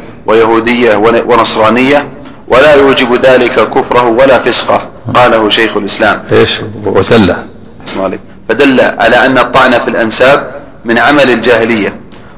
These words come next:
Speaker 1: وأن المسلم قد يكون فيه شيء من هذه الخصال المسماة بجاهلية ويهودية ونصرانية، ولا يوجب ذلك كفره ولا فسقه.
Speaker 2: نعم.
Speaker 1: قاله شيخ الإسلام.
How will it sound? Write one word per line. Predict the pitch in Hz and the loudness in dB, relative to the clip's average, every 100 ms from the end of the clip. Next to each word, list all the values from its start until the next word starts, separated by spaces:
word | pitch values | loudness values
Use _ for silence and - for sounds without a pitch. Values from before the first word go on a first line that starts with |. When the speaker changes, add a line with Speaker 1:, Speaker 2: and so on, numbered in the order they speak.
| - | -4
Speaker 1:
وأن | 110 127 139 | 0 2 2
المسلم | 135 139 143 123 110 | 2 2 0 -2 -4
قد | 107 120 120 | -2 -2 0
يكون | 120 - 135 123 120 | -2 0 0 0 -2
فيه | 131 117 | -2 0
شيء | 143 120 117 | 0 0 -2
من | 117 117 | -4 -2
هذه | 123 120 120 | 0 2 0
الخصال | 107 - 107 123 120 113 - - - - | -2 -4 0 2 2 -2 -8 -18 -20 -8
المسماة | 113 117 - 117 123 120 117 | -2 -2 0 0 0 0 -2
بجاهلية | 107 110 117 110 113 127 117 98 - - - | -4 0 0 2 0 0 0 -2 -6 -16 -2
ويهودية | 110 113 110 110 127 110 113 | 2 2 2 0 0 0 0
ونصرانية، | 110 110 110 110 113 123 135 156 156 - - - - - | 0 0 0 0 0 2 0 0 -2 -16 -20 -20 -20 -4
ولا | 123 139 135 | 2 4 4
يوجب | 139 123 120 113 110 | 2 2 -2 -2 0
ذلك | 120 123 110 113 104 - | 2 2 0 -2 -4 -4
كفره | 127 120 127 | -4 -2 0
ولا | 160 143 | 2 0
فسقه. | 113 113 - 104 - - - | 0 -4 -4 -6 -8 -10 -2
Speaker 2:
نعم. | 117 95 120 | 0 0 0
Speaker 1:
قاله | 113 113 104 | 0 0 -2
شيخ | - 98 | -4 -4
الإسلام. | 98 - 87 | -6 -6 -10